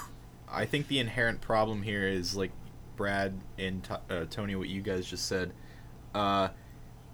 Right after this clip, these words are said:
Speaker 2: even saying, like, like, when a player says something jokingly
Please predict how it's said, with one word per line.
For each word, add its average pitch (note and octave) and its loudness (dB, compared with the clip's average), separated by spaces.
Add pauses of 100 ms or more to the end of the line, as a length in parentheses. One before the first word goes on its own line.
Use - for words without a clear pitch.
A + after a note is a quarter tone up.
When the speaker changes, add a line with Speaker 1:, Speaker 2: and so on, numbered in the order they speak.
(140)
Speaker 2:
even E3 2
saying, B2 2
like, G#2 2 (1120)
like, C3+ 0
when D#3+ 4
a D#3+ 6
player G3 8
says E3 6
something A#2 2
jokingly F2 2